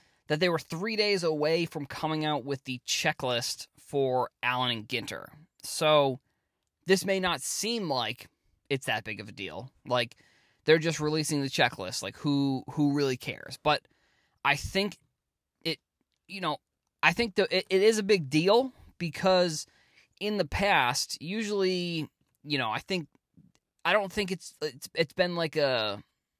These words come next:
it, it has, I don't know, I don't know the term I'm looking for, but it, it's been known that typically the checklists come out a week before the actual product comes out. But, you know, with,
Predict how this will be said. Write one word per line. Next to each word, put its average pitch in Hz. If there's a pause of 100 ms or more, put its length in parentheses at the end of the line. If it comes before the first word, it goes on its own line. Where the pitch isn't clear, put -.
(680)
it, 139
it 151
has, - (100)
I 160
don't 175
know, 151
I 123
don't 123
know 117
the 90
term 95
I'm 73
looking -
for, 52
but - (1000)
it, -
it's 165
been 202
known 190
that 170
typically 175
the 143
checklists 147
come 135
out 123
a 135
week 135
before 139
the 127
actual 120
product 123
comes 120
out. 113
But, 123
you 127
know, 117
with, 127